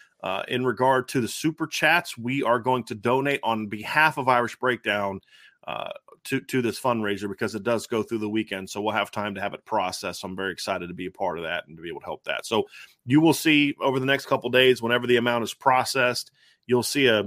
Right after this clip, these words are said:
on the fu-, 'cause it says everyone that's donated. I've already given personally. It, then I'll give one on behalf of,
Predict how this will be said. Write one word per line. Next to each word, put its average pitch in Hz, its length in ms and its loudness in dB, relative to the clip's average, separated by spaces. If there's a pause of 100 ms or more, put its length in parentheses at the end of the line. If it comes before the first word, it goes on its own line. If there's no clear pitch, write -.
(140)
on 117 200 2
the 104 60 0
fu-, - 200 -6
'cause 117 180 0
it - 140 -2
says - 420 -2
everyone 127 320 2
that's 110 180 -4
donated. 123 600 0
I've 120 160 2
already 120 180 0
given 113 240 0
personally. 123 560 -2
It, 110 320 -6
then 120 160 -2
I'll 117 160 -2
give 117 180 -2
one 113 140 0
on 110 100 0
behalf 110 400 0
of, 101 160 -6